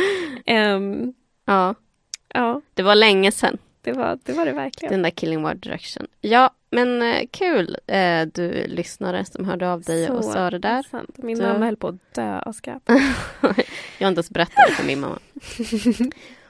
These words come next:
Speaker 2: Skitsamma.
Speaker 1: Ja, skitsamma.
Speaker 2: Jag vill
Speaker 1: Din hem.
Speaker 2: hämnas på konflikt.
Speaker 1: Ja.
Speaker 2: Men först vill jag prata med dig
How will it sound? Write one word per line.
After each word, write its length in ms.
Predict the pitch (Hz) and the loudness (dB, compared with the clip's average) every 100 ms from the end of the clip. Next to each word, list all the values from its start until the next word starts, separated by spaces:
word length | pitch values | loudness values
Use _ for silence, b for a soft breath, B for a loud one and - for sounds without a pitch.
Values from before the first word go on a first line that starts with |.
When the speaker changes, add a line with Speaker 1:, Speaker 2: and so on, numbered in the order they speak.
| b | b
Speaker 2:
Skitsamma. 1160 | - - 285 320 - - - - 262 330 196 156 - | -10 2 6 6 2 -14 -12 2 6 8 6 4 4
Speaker 1:
Ja, 240 | 277 302 | 4 4
skitsamma. 640 | 294 269 247 185 180 180 202 | 4 2 2 -4 -4 -2 4
Speaker 2:
Jag 200 | 254 262 | 6 8
vill 100 | 285 | 6
Speaker 1:
Din 80 | |
hem. 80 | 269 | 6
Speaker 2:
hämnas 320 | 226 208 196 | 6 4 2
på 160 | - 196 | 0 -2
konflikt. 680 | - 226 - 247 _ - - _ _ - | 0 -2 -2 -6 _ -20 -20 _ _ -6
Speaker 1:
Ja. 240 | 247 226 - _ _ - | 0 0 -2 _ _ 2
Speaker 2:
Men 220 | - 262 | 4 6
först 420 | 339 339 - - - | 6 6 2 -2 0
vill 100 | 240 | 2
jag 100 | - | 4
prata 540 | 214 175 - 160 196 | 2 0 0 0 -2
med 200 | - 185 | -6 -4
dig 240 | 160 151 | -2 -2